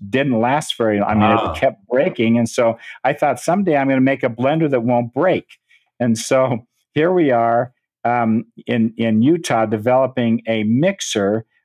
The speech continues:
Speaker 1: with a blender that won't break. And so, and,
Speaker 2: Ah.
Speaker 1: and, and we can make, we're a KitchenAid, we'll make three pounds of bread dough.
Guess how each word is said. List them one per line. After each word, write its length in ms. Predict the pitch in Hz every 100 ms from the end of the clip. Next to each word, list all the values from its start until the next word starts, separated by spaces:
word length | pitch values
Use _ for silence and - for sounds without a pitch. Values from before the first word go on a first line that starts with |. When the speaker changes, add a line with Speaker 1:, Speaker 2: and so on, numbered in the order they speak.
| -
Speaker 1:
with 140 | 117
a 60 | 113
blender 800 | 98 110 143 185 147 107 113 120 _ _ _
that 220 | 104 117 113
won't 280 | 117 120 117
break. 380 | 156 160 101
And 140 | 110 107
so, 200 | - 120
and, 320 | 110 110 113
Speaker 2:
Ah. 160 | 131 110
Speaker 1:
and, 160 | 110 104 -
and 140 | 117
we 160 | 123 143
can 160 | 131
make, 240 | 127 131 127 110 110 -
we're 220 | 120 120
a 80 | 110
KitchenAid, 580 | 165 151 139 135 147 143
we'll 100 | 120
make 260 | 120 110
three 200 | - 151
pounds 400 | 165 151 117 104
of 120 | 101 85
bread 260 | 104 98
dough. 400 | 85 98 98 117